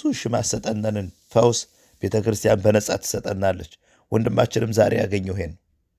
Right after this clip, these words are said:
እና በጣም ደስ ብሎናል። ወንድማችን ዘማሪ አስፋው ስለዳነልና ባለፈው ተጨንቀን እኛ በቴሌግራም ሁሉ ለቀነው ነበረ።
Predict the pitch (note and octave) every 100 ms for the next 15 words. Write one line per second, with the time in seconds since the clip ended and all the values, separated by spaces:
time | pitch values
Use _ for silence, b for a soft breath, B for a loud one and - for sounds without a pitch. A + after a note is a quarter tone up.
0 | _ _ _ _ B2 A#2+ A#2 A#3 _ _
1 | _ _ _ - G#2+ - B2 A2+ G#2 -
2 | G#2 G#2 G#2 G#2 G2 F2+ F#2 G2 G#2 G#2+
3 | G2 G2+ F#2+ G2+ G2 G2+ - G2 F#2 F2+
4 | F#2 F#2 F#2+ F2+ F2+ G#2 - b b b
5 | - A2 A2 A2 A2 G#2 G#3+ G2+ E3+ G2+
6 | G#2 G#2+ - - G#2 G2+ G#2+ G2 G2 G2
7 | G#2 G2 - G#2 G2+ G2 F#2 G2+